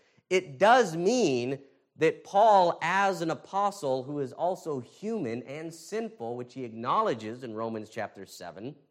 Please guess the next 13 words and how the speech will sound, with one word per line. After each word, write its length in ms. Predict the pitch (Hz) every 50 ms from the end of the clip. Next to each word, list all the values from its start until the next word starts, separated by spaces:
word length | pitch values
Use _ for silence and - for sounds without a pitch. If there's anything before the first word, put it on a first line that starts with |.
| _ _ _ _ _ _ _ _ _ _ _ _ _ _ _ _ _ _ _ _ _ _ _ _ _ _
that 120 | - 127 -
not 280 | 143 170 170 - -
everything 400 | 165 185 180 180 - - 123 110
Paul 280 | - - 135 127 123 113
says 340 | - - - 127 123 110 98
and 140 | 101 98 101
writes 520 | 120 123 113 95 95 90 - - - _ _ -
is 140 | 113 101
the 140 | 92 104 98
authoritative 600 | 95 - - 113 113 104 98 - 104 92 87 80 90
word 180 | 95 92 82
of 120 | 85 80 _
God. 220 | 80 76 67 58